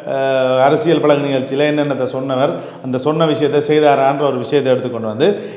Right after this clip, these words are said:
இன்றைக்கும் நிகழ்ச்சி வந்திருக்கிறோம். அங்கஜன் ராமநாதனை பொறுத்த வரைக்கும் அவருக்கு வந்து இப்ப நாற்பத்தி ஒரு வயசாகுது.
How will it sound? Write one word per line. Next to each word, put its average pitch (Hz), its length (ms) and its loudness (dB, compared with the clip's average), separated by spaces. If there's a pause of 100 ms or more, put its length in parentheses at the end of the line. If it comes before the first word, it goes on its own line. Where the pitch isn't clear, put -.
இன்றைக்கும் 139 340 -2
நிகழ்ச்சி 127 360 -4
வந்திருக்கிறோம். 113 560 -4
அங்கஜன் 208 540 4
ராமநாதனை 196 360 6
பொறுத்த 175 180 2
வரைக்கும் 165 260 4
அவருக்கு 185 260 4
வந்து 170 520 6
இப்ப 160 160 0
நாற்பத்தி 180 680 2
ஒரு 156 200 6
வயசாகுது. 143 800 4